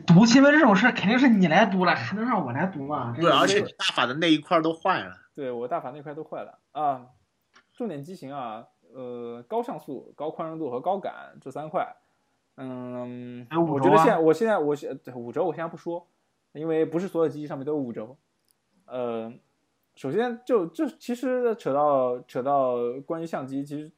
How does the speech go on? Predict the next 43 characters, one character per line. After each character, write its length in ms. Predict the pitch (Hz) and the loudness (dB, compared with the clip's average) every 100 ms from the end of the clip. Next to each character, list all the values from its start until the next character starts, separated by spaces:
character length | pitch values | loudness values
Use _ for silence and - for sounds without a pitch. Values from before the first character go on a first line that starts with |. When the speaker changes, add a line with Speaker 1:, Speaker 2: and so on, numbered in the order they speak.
| _ - | _ -4
Speaker 3:
大 120 | 160 | 0
家 120 | 160 | 0
广 260 | 156 117 113 | -2 -8 -6
泛 260 | 185 175 | -8 -6
意 80 | 175 | -8
义 120 | 151 | -8
上 440 | 143 143 120 113 117 _ _ _ | -6 -6 -8 -10 -16 _ _ _
在 260 | 151 120 | -4 -4
干 260 | 117 185 147 | -4 -4 -4
活 220 | 117 120 | -4 -4
用 200 | 185 156 | -4 -6
的 60 | 135 | -10
机 160 | 147 | -14
器 300 | 143 - 143 | -20 -14 -12
设 200 | 123 151 | -6 -6
备 140 | 131 120 | -4 -6
的 100 | 120 | -6
话， 320 | 123 110 - _ _ _ | -6 -6 -8 _ _ _
主 140 | - 123 | -12 -6
要 140 | 135 | -4
还 120 | 127 | -4
是 120 | 123 | -8
以 340 | 135 113 107 - _ _ _ _ _ _ | -10 -10 -12 -16 _ _ _ _ _ _
佳 180 | - 131 | -8 -8
能、 320 | 120 110 113 _ _ | -8 -12 -16 _ _
尼 240 | 117 107 | -18 -16
康 360 | 113 120 117 117 _ _ _ _ | -12 -10 -10 -16 _ _ _ _
还 220 | - 101 | -18 -12
有 360 | 107 98 90 69 | -10 -10 -12 -14
Sony 300 | - 131 117 | -12 -12 -12
为 140 | 95 92 | -14 -16
主， 240 | 57 52 | -18 -16
特 120 | - 170 | -6 -4
别 100 | 170 | -2
是 100 | 165 | -4
Sony，Sony 600 | 180 180 90 - 214 139 | -6 -8 -10 -10 -10 -8
其 140 | 165 | -10
实 80 | 175 | -10
时 140 | - | -8
间 100 | 180 | -8
并 140 | 220 147 | -8 -10
不 80 | |
长。 280 | - 104 98 | -10 -14 -16